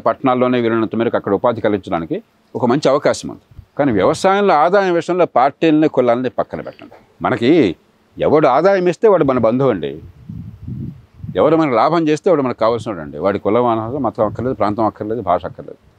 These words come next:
ఇవన్నీ పక్కన పెట్టండి. ఖచ్చితంగా వ్యవసాయాన్ని మరి మరింత కాపాడుకోగలం, పెంచగలం. వ్యవసాయంతో పాటు ఇతర రంగాల్లో మన పిల్లలకి అవకా-, అవకాశాలు ఇవ్వగలం. కానీ వ్యవసాయం వల్లనే పోష-, పోషించడం సాధ్యం కాదు.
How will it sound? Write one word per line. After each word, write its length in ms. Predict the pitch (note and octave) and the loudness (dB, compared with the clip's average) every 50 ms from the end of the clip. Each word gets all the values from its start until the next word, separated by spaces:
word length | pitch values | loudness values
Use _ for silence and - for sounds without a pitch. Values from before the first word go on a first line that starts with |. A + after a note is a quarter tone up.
| _ - - _ _ _ - - - - F2 | _ -20 -20 _ _ _ -20 -20 -14 -8 -4
ఇవన్నీ 280 | E2+ F2 F#2 G#2+ C#3 | -2 -2 0 0 0
పక్కన 260 | D#3 - F#2+ - G#2+ E2 | 0 0 -2 -4 -4 -8
పెట్టండి. 340 | B1+ B1+ - - - - - - _ _ _ _ _ _ - - | -10 -10 -14 -16 -20 -20 -20 -20 _ _ _ _ _ _ -6 -4
ఖచ్చితంగా 480 | - - - D#3 C3+ - E3+ D#3 D#3 C#3+ | -4 -2 -2 -2 0 0 2 2 2 2
వ్యవసాయాన్ని 580 | B2+ A#2+ A#2+ B2+ - - C#3 C3+ C3+ B2+ B2 | 2 2 2 2 2 0 0 0 0 -2 -4
మరి 200 | A#2+ A#2 A2 A2 G#2+ | -2 -2 -2 -2 -2
మరింత 200 | G#2 G2 F#2+ E2+ | -2 -4 -6 -6
కాపాడుకోగలం, 680 | F2 - F2+ F#2 - A2+ G2 F#2 G#2 F#2 E2+ F2 F#2 E2+ - _ _ _ _ _ _ _ _ - | -4 -2 -2 0 0 0 0 0 0 0 0 0 -2 -4 -8 _ _ _ _ _ _ _ _ -6
పెంచగలం. 460 | E2+ F2+ - A2 F#2+ G2 F2+ G2 - - _ _ _ _ _ _ _ - | -6 -4 -2 -2 0 0 0 -2 -4 -8 _ _ _ _ _ _ _ -4
వ్యవసాయంతో 540 | - F#2 A#2 C3+ - D3+ D3+ C#3+ C3 - D3 | 0 0 0 2 0 0 -2 -2 0 0 0
పాటు 240 | A#2+ D3 C#3 A2 A2+ | 0 0 0 0 0
ఇతర 200 | G#2+ - D3+ C#3 C3+ C#3 | 0 0 0 0 0 0
రంగాల్లో 340 | C#3 C3+ C3+ C3+ C#3 C3+ | 0 2 2 2 2 2
మన 160 | B2 A#2 A2+ A2 | 2 2 0 0
పిల్లలకి 380 | - A2 A2 A#2+ A#2+ A#2 G#2+ | 0 0 0 0 0 0 2
అవకా-, 280 | G#2+ G2+ G#2 G2+ A2+ F#2+ | 2 2 0 0 -2 -4
అవకాశాలు 420 | F#2 F2+ - G#2 G2+ - G2+ E2+ | -4 -4 -2 -4 -2 -2 -2 -2
ఇవ్వగలం. 300 | F2+ G2+ G2 G2 F#2+ G#2 | -2 0 -2 -2 -2 -4
కానీ 120 | B2 A2 F2 | -4 -2 0
వ్యవసాయం 400 | F2 G#2 A2 - C3+ C3 C3 B2+ | 0 0 0 0 -2 -2 -2 -2
వల్లనే 260 | B2+ C3 C#3+ D3+ D3 A#2+ B2 | -2 -2 0 0 -2 -2 0
పోష-, 440 | B2 A#2+ A#2 A2+ G#2+ G2+ G2 G2 E2+ - | -2 -2 -2 -4 -8 -8 -10 -10 -6 -4
పోషించడం 400 | A2 A2+ - A#2+ A2 C3+ B2 A2 | -4 -2 -2 -4 -4 -2 -2 0
సాధ్యం 340 | G2 G2 G2+ G2 - F2 D2+ | 0 0 0 0 -4 -8 -10
కాదు. 120 | C2 - | -10 -12